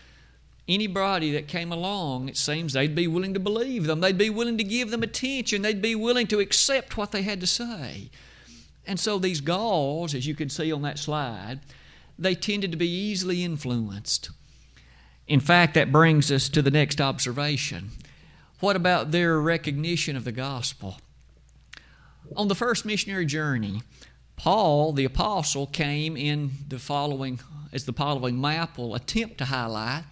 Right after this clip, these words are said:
Here is a map, a picture showing the first missionary journeys.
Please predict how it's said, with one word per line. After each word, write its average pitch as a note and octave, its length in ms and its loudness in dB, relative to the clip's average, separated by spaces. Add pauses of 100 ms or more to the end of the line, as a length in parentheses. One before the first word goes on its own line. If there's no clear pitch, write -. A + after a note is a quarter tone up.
(600)
Here A3 220 2
is F3+ 120 4
a F#3 220 0
map, F#3 600 0
a D#3+ 60 0
picture D#3+ 580 -6
showing E3 680 0
the C3+ 80 0
first E3+ 380 -4
missionary E3 440 -2
journeys. B2 640 -2